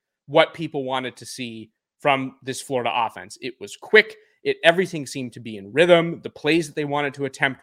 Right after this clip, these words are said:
worked. And I think the thing that was most important to me before I throw it to you is they took shots.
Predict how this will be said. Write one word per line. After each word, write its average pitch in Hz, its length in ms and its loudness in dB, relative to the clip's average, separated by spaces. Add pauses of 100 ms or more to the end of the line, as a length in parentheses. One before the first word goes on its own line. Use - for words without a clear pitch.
(120)
worked. 156 340 0 (340)
And 170 180 6
I 151 80 6
think 156 160 -2
the 139 100 -8
thing 160 160 -6
that 151 100 -2
was 135 140 -6
most 131 220 -4
important 139 380 -6
to 127 80 -10
me 131 140 -2
before 120 240 -2
I 117 80 2
throw 120 160 0
it - 100 -6
to - 80 -10
you 214 180 -2
is 143 80 2
they 135 120 4
took - 220 -8
shots. - 480 -4